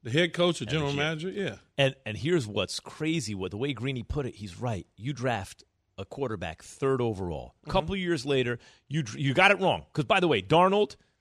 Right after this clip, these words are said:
Speaker 1: Well, that
Speaker 2: he had
Speaker 1: wasn't,
Speaker 2: another
Speaker 1: that
Speaker 2: shot.
Speaker 1: was the organization that got it wrong. It wasn't
Speaker 2: He
Speaker 1: Joe
Speaker 2: had another
Speaker 1: Douglas.
Speaker 2: shot with the Panthers, and, and, but
Speaker 1: But it
Speaker 2: what I'm
Speaker 1: wasn't
Speaker 2: saying
Speaker 1: Joe Douglas that got it wrong.
Speaker 2: Right, but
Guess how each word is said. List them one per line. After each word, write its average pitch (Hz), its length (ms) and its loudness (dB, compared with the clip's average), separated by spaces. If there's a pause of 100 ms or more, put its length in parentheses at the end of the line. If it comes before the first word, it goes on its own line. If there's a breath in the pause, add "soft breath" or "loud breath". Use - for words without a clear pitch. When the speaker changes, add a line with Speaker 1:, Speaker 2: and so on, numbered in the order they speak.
(260)
Speaker 1:
Well, 165 120 6
that 208 120 12
Speaker 2:
he 175 60 12
had - 80 12
Speaker 1:
wasn't, 233 160 12
Speaker 2:
another 214 180 10
Speaker 1:
that 202 120 12
Speaker 2:
shot. 220 100 12
Speaker 1:
was 147 120 10
the 175 160 8
organization 160 640 8
that 123 80 0
got 127 160 6
it 123 60 4
wrong. 123 200 2
It 120 120 0
wasn't 147 400 8
Speaker 2:
He 170 80 6
Speaker 1:
Joe 185 80 12
Speaker 2:
had 269 100 12
another 175 200 10
Speaker 1:
Douglas. - 40 4
Speaker 2:
shot 240 260 8
with 214 120 4
the 202 60 4
Panthers, 202 520 6
and, 160 300 4
and, 160 200 4 (100)
but 160 120 8
Speaker 1:
But - 40 12
it - 20 12
Speaker 2:
what 147 60 12
I'm - 40 6
Speaker 1:
wasn't 220 280 10
Speaker 2:
saying 165 80 8
Speaker 1:
Joe 190 120 8
Douglas 147 380 6
that 135 80 2
got 113 160 4
it - 20 0
wrong. 107 200 -2
Speaker 2:
Right, 151 220 6
but 156 240 4